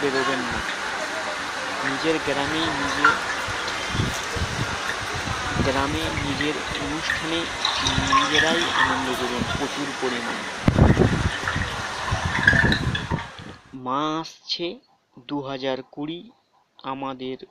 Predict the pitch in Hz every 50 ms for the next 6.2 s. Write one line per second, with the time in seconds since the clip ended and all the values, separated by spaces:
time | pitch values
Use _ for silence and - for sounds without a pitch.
0 | 127 - - - 143 139 143 135 - 156 156 156 156 156 156 151 151 160 - -
1 | - _ - - - 180 185 - _ _ _ _ _ _ _ _ _ _ _ _
2 | _ _ _ _ _ _ _ _ _ _ - - - - _ _ - _ _ _
3 | _ _ - - 135 131 127 127 127 123 120 123 123 - 104 110 120 127 143 143
4 | 147 143 143 147 143 156 156 - - _ _ _ _ _ _ - - - 147 147
5 | 156 160 156 151 147 151 147 - - 170 170 170 190 - - - - 143 139 131
6 | 135 143 147 147